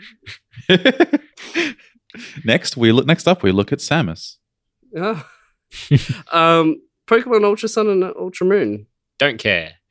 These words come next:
Speaker 2: No, I don't, like, I love Pokemon, but is, I mean
Speaker 3: This is quite possibly the worst follow-up to a Pokemon game.
Speaker 2: That's what I'm feeling.
Speaker 1: What, uh, what's,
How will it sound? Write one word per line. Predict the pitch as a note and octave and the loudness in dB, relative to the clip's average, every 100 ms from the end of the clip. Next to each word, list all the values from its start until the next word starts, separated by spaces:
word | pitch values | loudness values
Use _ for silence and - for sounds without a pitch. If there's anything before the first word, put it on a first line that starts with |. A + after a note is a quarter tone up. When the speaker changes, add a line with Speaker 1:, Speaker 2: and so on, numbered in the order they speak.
| - - | -16 -6
Speaker 2:
No, | D3+ F#3+ G3+ A#2 G#2+ | 0 2 2 0 -2
I | - F3 | -2 0
don't, | F3+ G3+ | 2 0
like, | F3+ F3+ - - | 0 -2 -2 0
I | G#3+ | 2
love | F#3 F#3 D#3 - | 4 4 2 0
Pokemon, | C#3+ C#3 A#2 G2 F#2+ F#2+ _ _ _ _ _ _ _ _ _ _ _ | -2 -2 -6 -12 -16 -20 _ _ _ _ _ _ _ _ _ _ _
but | - C3+ B2+ - _ _ _ | -2 -2 -2 -8 _ _ _
is, | D3+ D#3+ C#3 - _ _ _ _ _ F3 | -6 -6 -10 -16 _ _ _ _ _ -6
I | |
mean | F3+ | -4
Speaker 3:
This | F3+ G2+ | -4 -4
is | |
quite | A2+ C3 - | 0 0 2
possibly | B2 A#2+ F#2 A2 G2 F2+ | 0 0 0 0 0 0
the | A2 G#2 | 0 2
worst | G2+ G2 F#2+ - - - | 2 2 0 -4 -14 -20
follow-up | - G#2+ F#2 F2+ - | -2 0 2 0 -2
to | G2 | -8
a | F2+ | -4
Pokemon | F2+ F2 F2 | -4 -6 -4
game. | E2+ E2 - _ _ _ _ _ _ - | -4 -4 -12 _ _ _ _ _ _ -6
Speaker 2:
That's | - - | -4 -2
what | C#4+ | 0
I'm | F3+ | 0
feeling. | G#3 A#3 A3+ A3 A3+ A3+ _ _ _ _ | -2 -2 0 0 -4 -12 _ _ _ _
Speaker 1:
What, | - G#2+ A2 - | -2 0 0 -2
uh, | G#2+ G2+ G2 G2 | -2 0 -2 -2
what's, | G#2+ - - - - | -4 -6 -12 -12 -16